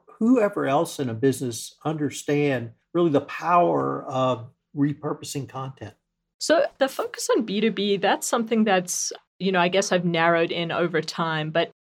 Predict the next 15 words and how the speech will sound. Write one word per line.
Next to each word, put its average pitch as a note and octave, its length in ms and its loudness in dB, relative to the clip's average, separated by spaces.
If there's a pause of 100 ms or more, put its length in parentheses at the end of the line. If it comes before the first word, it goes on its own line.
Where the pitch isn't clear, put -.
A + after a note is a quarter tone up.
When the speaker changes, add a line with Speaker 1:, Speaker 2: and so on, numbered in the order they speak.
(140)
Speaker 2:
here's F4 280 2
the G3+ 140 2
opportunity F#3+ 680 2
I've E3 160 0
seen F3 320 0
as D#3+ 640 -2
I've E3+ 160 -2
spoken F3+ 440 0
to E3+ 220 0
different F#3+ 460 0
types F3+ 340 0
of E3+ 140 -6
clients E3 500 -4
and D#3 220 -6
people D#3+ 580 -2